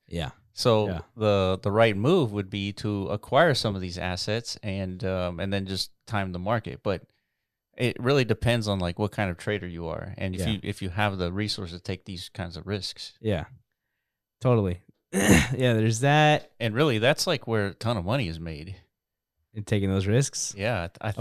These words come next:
Speaker 2: th-,
Speaker 1: course,
Speaker 2: I th-,
Speaker 1: yeah.
Speaker 2: yeah, I guess. I mean, the other side is fundamental analysis and just, like, making good bets and just waiting on them.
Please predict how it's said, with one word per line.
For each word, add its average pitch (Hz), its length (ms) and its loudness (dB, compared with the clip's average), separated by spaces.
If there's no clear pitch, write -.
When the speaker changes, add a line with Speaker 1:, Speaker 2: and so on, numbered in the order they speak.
Speaker 2:
th-, - 20 -14
Speaker 1:
course, 156 440 4
Speaker 2:
I - 20 -10
th-, 156 80 4
Speaker 1:
yeah. 113 220 4
Speaker 2:
yeah, 120 200 4
I 87 100 0
guess. 117 420 2
I 110 80 -2
mean, 120 300 2
the 123 100 4
other 156 120 4
side 143 200 4
is 110 100 0
fundamental 127 420 2
analysis 113 520 0
and 95 80 -8
just, 101 180 -4
like, 95 340 -4
making 107 340 -4
good 98 200 -4
bets 104 280 0
and 85 80 -8
just 90 140 -10
waiting 98 320 -4
on 78 160 -12
them. - 260 -14